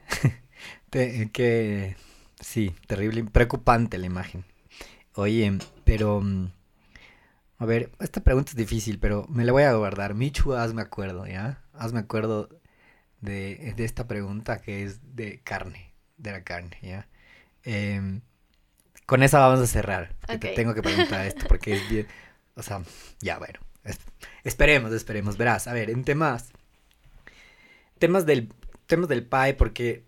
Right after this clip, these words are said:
Speaker 1: o sea, ustedes tienen el, el refugio, las clínicas,
Speaker 2: Ujú.
Speaker 1: em, están, hacen el tema de, em, de cómo,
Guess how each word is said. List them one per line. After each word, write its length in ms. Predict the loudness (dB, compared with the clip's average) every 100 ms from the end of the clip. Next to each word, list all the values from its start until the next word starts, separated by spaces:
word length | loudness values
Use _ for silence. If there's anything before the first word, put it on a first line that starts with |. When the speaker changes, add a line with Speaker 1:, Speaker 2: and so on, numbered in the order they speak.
| -20
Speaker 1:
o 80 | -10
sea, 140 | -6 -4
ustedes 280 | -2 -2
tienen 380 | -2 -2 -2 -4 _ _ _ _ _ _ _ _ _ _ _ _ _ _ _ -2
el, 420 | 2 2 2 0
el 140 | -2 -2
refugio, 680 | -4 -2 -4 -2 4 6
las 260 | 6 4 0
clínicas, 840 | 0 0 0 -2 -2 -2 -2 -4 -8
Speaker 2:
Ujú. 300 | -10 -10 -12 _ -6
Speaker 1:
em, 840 | -2 0 2 2 2 2 2 0 -4
están, 340 | -8 -6 -4
hacen 280 | -4 0 0
el 140 | 0 0
tema 280 | 0 0
de, 420 | 2 2 0 -2 -2
em, 580 | -4 -4 -6 -10 -12 -16 _ _ _ _ _ _ _ -10
de 200 | -8 -4
cómo, 560 | -4 -2 -2 -4 -8